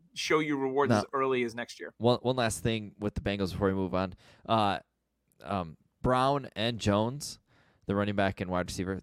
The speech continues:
Speaker 2: they are both older rookies. But if you look at how the Bengals are playing right now, they want to win a Super Bowl in this window
Speaker 1: They have a
Speaker 2: they
Speaker 1: window,
Speaker 2: have.
Speaker 1: yeah.
Speaker 2: And they don't care the age. Like,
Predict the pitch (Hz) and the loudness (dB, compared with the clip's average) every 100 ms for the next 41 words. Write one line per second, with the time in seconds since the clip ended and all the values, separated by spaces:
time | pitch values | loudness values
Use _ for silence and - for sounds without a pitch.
0 | _ 104 127 107 - 101 107 - 95 101 | _ 2 4 4 2 2 2 2 0 2
1 | 92 95 - 127 139 - - _ - - | 2 2 2 0 0 -4 -20 _ -8 2
2 | 110 107 113 104 127 - 98 107 90 98 | 4 4 2 2 2 0 2 2 2 0
3 | 101 98 87 - 92 104 87 117 123 131 | 0 0 0 0 2 0 0 0 -2 -4
4 | - _ 113 160 107 92 104 113 - - | -12 _ 4 4 2 -4 0 0 -2 -8
5 | 98 95 87 98 90 87 87 90 95 95 | -6 -4 -4 -4 -4 2 4 4 2 -4
6 | 92 92 95 90 - - _ _ _ _ | -4 -2 -2 -2 -6 -10 _ _ _ _
7 | _ _ - 117 117 170 190 208 101 104 | _ _ 0 2 4 6 6 6 6 6
8 | 139 165 - 143 113 - _ _ 107 101 | 4 0 -10 -6 -6 -8 _ _ -2 0
9 | 98 82 _ 87 117 143 160 135 117 107 | -2 -8 _ -2 4 4 4 -2 0 0
10 | 80 95 80 78 82 | 0 -2 -2 -6 -8